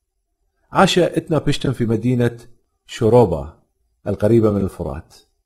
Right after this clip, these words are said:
كانت المدينة قديمة وكانت الآلهة تعيش فيها، ولكن الناس أصبحوا أشرارا فيها، فغضبت الآلهة لشرورهم، ولذا قررت أن تغرق الأرض بمطر عظيم لمحوهم جميعا،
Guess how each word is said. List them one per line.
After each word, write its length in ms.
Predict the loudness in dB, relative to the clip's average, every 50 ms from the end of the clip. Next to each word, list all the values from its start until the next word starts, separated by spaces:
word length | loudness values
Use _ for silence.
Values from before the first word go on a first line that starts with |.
| _ _ _ _ _ -4
كانت 280 | 0 0 0 0 0
المدينة 360 | -2 -2 0 0 2 2 2 2
قديمة 600 | 2 0 0 2 0 0 -2 -4 -6 -10 -10 -10
وكانت 360 | -8 -6 -4 -4 -4 -2 -2
الآلهة 400 | -2 0 0 0 0 0 0 -2
تعيش 360 | -4 -6 -6 -6 -6 -8 -8
فيها، 400 | -12 -14 -14 -14 -14 -14 -16 -18 _ _ _ _ _ _ _ _ _ _ -6
ولكن 400 | -2 -2 0 -2 -2 -4 -4 -2
الناس 520 | -2 0 2 2 2 0 0 -4 -8 -12 -10 -10
أصبحوا 440 | -10 -6 -4 -4 -4 -2 -2 -4 -4
أشرارا 500 | -4 -4 -2 0 2 4 4 2 0 -2
فيها، 400 | -6 -12 -14 -14 -16 -18 -20 -20 _ -8
فغضبت 500 | -4 -2 0 2 2 2 2 0 -2 -4
الآلهة 460 | -6 -6 -4 -2 0 0 0 -2 -4
لشرورهم، 800 | -6 -8 -8 -6 -4 -2 -2 0 0 -2 -2 -2 -4 -6 -6 -8 -12 _ _ _ _ _ _
ولذا 320 | -2 0 2 2 4 2 2
قررت 500 | 0 0 0 0 0 0 0 -2 -4 -6
أن 180 | -10 -10 -6
تغرق 400 | -2 -2 -2 0 -2 -4 -4 -4
الأرض 440 | -4 -4 -4 -2 -4 -4 -4 -6 -10 -16 _ _ _ _ -6
بمطر 600 | -4 -2 0 -2 0 0 0 0 0 0 -2 -4
عظيم 500 | -4 -4 -2 -2 0 0 0 -2 -4 -6 -12 _ _ _ _ _ -4
لمحوهم 580 | -4 -2 -2 -2 -2 -2 -2 -2 -2 -2 -2
جميعا، 480 | -2 -2 -2 -2 -4 -8 -10 -14 -16